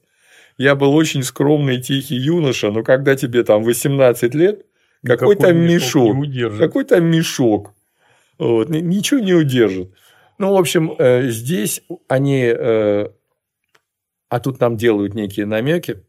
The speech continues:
Speaker 1: Мама стоит, э, у зеркала со своими какими-то чахлыми косицами, значит, э, расчесывается и говорит: "А помнишь, как тебя, э, зашивали?" И папа, который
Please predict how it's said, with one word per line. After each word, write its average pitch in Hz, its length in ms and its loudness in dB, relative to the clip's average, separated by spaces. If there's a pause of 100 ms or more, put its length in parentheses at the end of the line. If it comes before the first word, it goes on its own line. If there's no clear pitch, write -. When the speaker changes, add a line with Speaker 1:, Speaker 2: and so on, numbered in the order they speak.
(500)
Speaker 1:
Мама 113 380 0
стоит, 98 580 -6
э, - 60 -20
у 104 340 -12
зеркала 107 1000 -4
со 104 160 -16
своими 104 260 -10
какими-то 101 340 -14
чахлыми 104 440 -4
косицами, 101 680 -10
значит, 92 380 -14
э, 101 180 -10
расчесывается 110 880 -8
и 104 40 -12
говорит: 110 200 -10
"А 123 60 -8
помнишь, 240 340 -8
как 147 220 -6
тебя, 113 580 -4
э, 110 400 -14 (180)
зашивали?" 104 760 -4 (840)
И 107 100 -4
папа, 110 540 0 (160)
который 95 400 -8